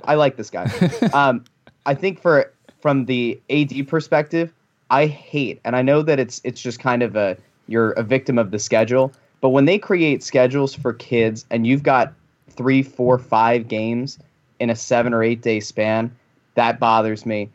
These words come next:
Speaker 1: And when you've got games scheduled during breaks where, where kids are supposed to have a few days away from school and instead they're, they're out playing games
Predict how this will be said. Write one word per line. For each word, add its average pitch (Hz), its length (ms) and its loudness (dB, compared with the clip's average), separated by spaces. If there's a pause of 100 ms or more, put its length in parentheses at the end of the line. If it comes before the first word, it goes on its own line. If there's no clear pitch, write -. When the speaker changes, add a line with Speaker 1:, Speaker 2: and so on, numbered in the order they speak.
(220)
Speaker 1:
And 120 100 0
when 127 140 2
you've 135 140 -2
got 131 280 0
games 120 360 -2
scheduled 117 500 -2
during 107 340 -2
breaks 98 640 -6 (340)
where, 110 300 0
where 113 140 0
kids 117 200 -2
are 117 60 0
supposed 113 240 0
to 120 60 2
have 104 100 0
a 95 40 -8
few 117 200 -2
days 110 260 0
away 98 200 0
from 107 180 -4
school 113 420 0 (280)
and 113 140 2
instead 107 420 0
they're, 107 240 2 (100)
they're 110 140 2
out 98 180 2
playing 110 400 -2
games 101 480 -2